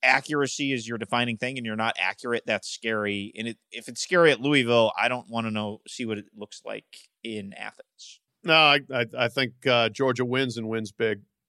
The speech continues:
Speaker 2: I think that, uh,
Speaker 1: Ah, we can't have all agree.
Speaker 2: <laughs>
Speaker 1: Ah, that's awful.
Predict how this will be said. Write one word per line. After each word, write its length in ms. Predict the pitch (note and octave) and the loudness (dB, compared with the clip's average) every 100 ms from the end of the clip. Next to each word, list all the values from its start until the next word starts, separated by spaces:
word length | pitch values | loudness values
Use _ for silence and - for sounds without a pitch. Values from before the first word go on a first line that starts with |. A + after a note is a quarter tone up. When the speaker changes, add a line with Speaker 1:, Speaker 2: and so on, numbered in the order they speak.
| - | -16
Speaker 2:
I 100 | G2+ | -10
think 240 | A2+ - | -10 -10
that, 80 | G#2+ | -6
uh, 40 | - | 2
Speaker 1:
Ah, 580 | D4+ F4 F4+ F4 E4 E4 | 4 8 8 8 6 2
we 200 | E4+ E4+ | -4 -2
can't 160 | E4+ D#4+ | 2 4
have 260 | C#4+ E4 C4+ | 4 2 2
all 320 | B3+ F4 D#4 | 4 6 4
agree. 720 | C4+ A3+ G3 C#4+ D4+ D#4+ G4+ - | 2 -2 -2 0 0 0 0 -2
Speaker 2:
<laughs> 60 | - _ - | -6 _ -8
Speaker 1:
Ah, 1300 | - - D#4 G4 A#4+ B4 - B4 G#4+ D#4 A#3+ A#3 A#3+ - A3 - A#3 | -6 0 4 8 8 8 10 8 8 6 0 -6 -14 -12 -14 -12 -6
that's 200 | F#4 A4 G#3+ C#4 | -4 -2 -2 4
awful. 880 | E4+ E4+ - C#4 C4 G3 C#3 F2+ | 6 8 8 8 8 8 6 0